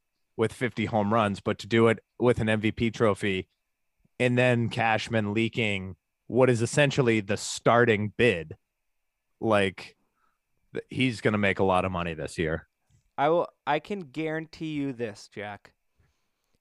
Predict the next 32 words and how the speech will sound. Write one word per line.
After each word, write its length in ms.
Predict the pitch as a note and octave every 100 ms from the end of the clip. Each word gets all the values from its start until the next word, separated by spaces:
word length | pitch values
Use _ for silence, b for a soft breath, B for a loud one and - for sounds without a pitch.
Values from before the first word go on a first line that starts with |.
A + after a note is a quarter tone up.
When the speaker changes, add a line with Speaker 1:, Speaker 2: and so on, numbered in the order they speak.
| -
Speaker 2:
If 120 | -
he 160 | D3 D3+
wins 200 | F3+ E3+
the 140 | F3
M 100 | E3+
V 100 | F3+
P, 360 | - C3 G#2+ G#2+ _ _ _ _ _ _ _ _ _ _ _ _ _ _ _ _ _ _ _ _ _
I 80 | B2
don't 260 | A#2 C#3+ D#3+
want 160 | F3
the 60 | F3+
Yankees 300 | D#3+ C#3 C3
to 120 | - C3
win 100 | B2
the 60 |
World 220 | A#2+ A2+
Series, 380 | - A#2 G#2 G2+ - _ _ _ C#3
but 160 | B2+
if 140 | B2 -
they 180 | B2 G2+
do, 320 | G#2+ C#2+ D2+ _
'cause 180 | - A2+
they 140 | A2 G#2
are 140 | G#2 _ _ _ _ _ _
nasty 480 | A#2+ A2 F2+ - -
right 220 | - - -
now, 160 | - _ _ _ _ _ _ _ _ _ - _ _ G2+
Speaker 1:
Mm-hmm. 100 | C#3
Speaker 2:
and 480 | D3 C#3 B2+ A2+ _ _ _ _ _ _
the 120 | - C3+
Yankees 580 | C#3 D3 C#3+ F3 C#3 _ -
don't 380 | C#3 B2+ D#3